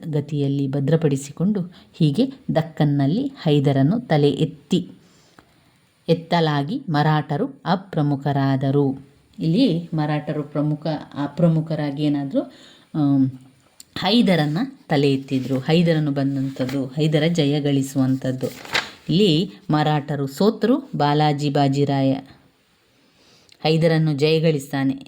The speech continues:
ಮೂರನೇ ಪಾನಿಪತ್ ಕದನದ ಪರಿಣಾಮದಲ್ಲಿ ಹೈದರನಿಗೆ ಜಯ ಆಗ್ತದೆ, ಮರಾಠರು ಸೋಲುವಂಥ ಪರಿಸ್ಥಿತಿಯನ್ನು ಕಾಣ್ಬೋದು. ಇನ್ನು ಇ-,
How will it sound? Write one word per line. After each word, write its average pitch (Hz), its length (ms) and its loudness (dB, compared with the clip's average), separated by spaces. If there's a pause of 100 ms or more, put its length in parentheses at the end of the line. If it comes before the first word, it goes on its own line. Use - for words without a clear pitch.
(100)
ಮೂರನೇ 160 400 2
ಪಾನಿಪತ್ 156 520 0
ಕದನದ 143 500 2
ಪರಿಣಾಮದಲ್ಲಿ 139 800 2 (220)
ಹೈದರನಿಗೆ 147 580 2
ಜಯ 147 260 2
ಆಗ್ತದೆ, 180 540 -4 (120)
ಮರಾಠರು 143 480 -2 (500)
ಸೋಲುವಂಥ 139 540 4
ಪರಿಸ್ಥಿತಿಯನ್ನು 135 800 -2
ಕಾಣ್ಬೋದು. - 840 -2 (1500)
ಇನ್ನು 240 360 6 (360)
ಇ-, 202 220 -2